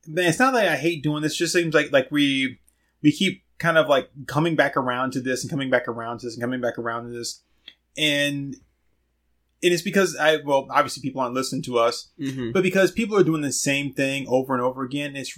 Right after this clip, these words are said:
Speaker 1: really, it's really pissing me off.
Speaker 2: Yeah.
Speaker 1: I mean, I, and I'm, I'm tired of it, man. I'm so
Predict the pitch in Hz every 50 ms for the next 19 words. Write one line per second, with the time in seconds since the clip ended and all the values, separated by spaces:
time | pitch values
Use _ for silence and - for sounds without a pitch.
0 | 127 117 120 131 156 196 226 233 220 202 - - - - - - 151 151 - 175
1 | 175 160 151 156 185 240 285 302 285 302 - 165 156 - - 175 180 190 196 240
2 | - 320 214 - - - 196 294 - - 156 156 165 165 160 151 - - 156 156
3 | 156 156 156 - - 165 165 160 156 143 _ _ _ _ _ _ _ _ _ -
4 | 160 165 156 147 - 139 143 131 - - - - 165 202 226 196 143 123 - 117
5 | 107 117 120 131 135 131 123 127 123 - - - - - - 127 151 160 175 175
6 | 165